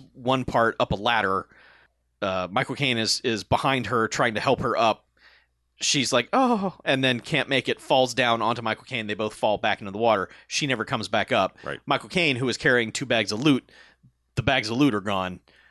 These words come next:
Speaker 1: So now they literally have nothing.
Speaker 2: Mm-hmm.
Speaker 1: They have just not, all of the stuff they have stolen is gone.
Speaker 2: Right.
Speaker 1: So this is when
Speaker 2: Salvage,
Speaker 1: they
Speaker 2: salvage, Chuck.
Speaker 1: Sorry.
Speaker 2: There are heroes.
Speaker 1: No, they're,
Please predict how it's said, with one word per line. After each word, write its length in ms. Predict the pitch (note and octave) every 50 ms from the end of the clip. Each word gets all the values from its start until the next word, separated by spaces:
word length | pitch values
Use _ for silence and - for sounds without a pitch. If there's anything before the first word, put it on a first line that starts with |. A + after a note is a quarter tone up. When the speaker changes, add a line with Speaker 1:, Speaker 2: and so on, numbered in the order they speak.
| _
Speaker 1:
So 160 | - - A#2
now 260 | A2 A2+ A#2 A#2 A2+ G#2+
they 200 | G2+ B2 A#2+ A2+
literally 400 | A2 C3 D3 D3+ C#3+ B2+ A2+ G#2+
have 160 | B2 A2 G2+
nothing. 380 | A2 G#2 - - E2+ D#2+ F2 -
Speaker 2:
Mm-hmm. 160 | F#2+ F2+ F2 F#2
Speaker 1:
They 80 | A2
have 100 | G#2+ G2+
just 260 | F#2+ A2 G#2+ - - - _ -
not, 340 | C3 B2 B2+ C3 B2+ - - _ _ _ _ - A2 A#2 - - -
all 300 | F2 G2+ D#3+ F3 F#3+ F#3
of 60 | F3 D#3+
the 40 | D#3+
stuff 280 | - - F3+ D3 -
they 100 | - B2+
have 100 | A#2+ G#2
stolen 380 | - - C3+ B2 A2 G#2+ G2+ G#2
is 240 | G#2 G2+ F2 - - - -
gone. 300 | - G2+ F2+ D#2 D#2 - _ _ - -
Speaker 2:
Right. 140 | - D2 - - - - - - - - - - - - _ _ _ _ _ _ _ _ _
Speaker 1:
So 160 | - - E3+
this 180 | D3 D#3 A#2+ A2
is 80 | G#2
when 140 | F2 D3+ C3+
Speaker 2:
Salvage, 140 | B2 A2+ G2
Speaker 1:
they 60 | -
Speaker 2:
salvage, 500 | - - F#2+ F2 D#2+ C#2+ C#2+ - - -
Chuck. 260 | - B1 G#1+ - - -
Speaker 1:
Sorry. 400 | - - - A#2+ G#2 F#2 E2+ E2 - - - - - - - F#2
Speaker 2:
There 180 | G#2 G#2 G#2
are 180 | G2 G2 F#2 E2+
heroes. 580 | - G2 F#2+ F2+ E2 D2+ C2+ C2 B1+ - - - -
Speaker 1:
No, 300 | B2+ G#2+ C3+ F3+ F3 C3+
they're, 260 | A2+ A2 B2 A#2